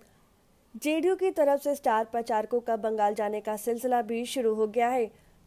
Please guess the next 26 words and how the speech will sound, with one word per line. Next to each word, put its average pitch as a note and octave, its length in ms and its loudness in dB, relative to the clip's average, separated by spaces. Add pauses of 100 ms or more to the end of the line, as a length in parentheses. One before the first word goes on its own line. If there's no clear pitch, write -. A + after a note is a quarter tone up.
बंगाल A3+ 400 2
चुनाव G#3 380 -2
के A3+ 80 -2
प्रभारी A3 540 0
गुलाम G#3+ 420 0
रसूल G#3+ 280 -2
बलियावी G#3 480 -2
पहले B3 320 2
ही C4 60 0
बंगाल A3 440 -2
में A3+ 260 -2 (400)
चुनाव B3+ 300 0
प्रचार A#3 400 0
में A3+ 200 2
लगे A3+ 260 0
हुए A3+ 300 2
हैं। A#3 220 0 (340)
अब A#3 260 0
पार्टी A3+ 340 2
के A3+ 180 -2
स्टार G#3 260 0
प्रचारक G#3+ 400 0
बनाए G#3 280 0
गए A3 160 -2
नेता A#3 320 4
भी A#3 280 -4